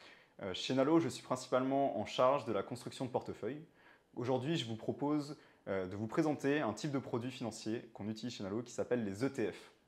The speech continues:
Qu'est-ce qu'un E T F ? Donc, E T F, ce sont les initiales, euh, du mot anglais Exchange Traded Fund ou Tracker.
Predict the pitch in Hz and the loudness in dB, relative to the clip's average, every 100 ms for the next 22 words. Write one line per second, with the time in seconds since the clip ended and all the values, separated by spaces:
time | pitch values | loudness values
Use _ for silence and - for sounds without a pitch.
0 | _ _ _ - 170 170 135 - 90 - | _ _ _ 2 2 2 0 -2 -6 -10
1 | - - - - 104 151 135 156 170 - | -20 -20 -20 -18 -2 0 8 10 8 6
2 | - 117 113 127 123 - 139 160 - - | -4 -2 0 0 0 4 6 6 -2 -6
3 | 101 90 90 90 95 117 151 139 123 120 | -4 -4 -4 -6 -4 0 0 0 2 2
4 | 147 - 135 - - 135 131 - 98 95 | 2 0 -6 -4 0 2 0 -2 -4 -4
5 | - 131 156 - - - - | 0 0 -2 -10 -10 -10 -6